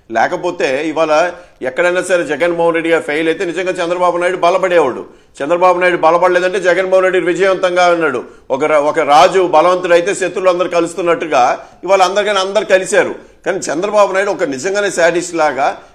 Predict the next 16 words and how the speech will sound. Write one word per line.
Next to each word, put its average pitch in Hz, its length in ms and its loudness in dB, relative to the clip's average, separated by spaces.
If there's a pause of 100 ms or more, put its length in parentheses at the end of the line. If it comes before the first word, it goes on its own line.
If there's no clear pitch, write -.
(140)
జగన్మోహన్ 202 540 -2
రెడ్డి 185 180 -2
గారు 185 140 2
ప్రవేశపెట్టిన 170 800 -4
పథకాల 160 560 -2
మీద 156 240 -6
మాట్లాడలేని 139 800 -2
పరిస్థితి 120 400 -10
number 120 260 -6
వన్. 135 140 -2 (500)
లేదు 175 260 2
ఇంతకన్నా 190 540 0
నేను 202 180 -2
గైడ్గా 190 440 2 (120)
చేయగలను 190 380 4
అని 180 100 0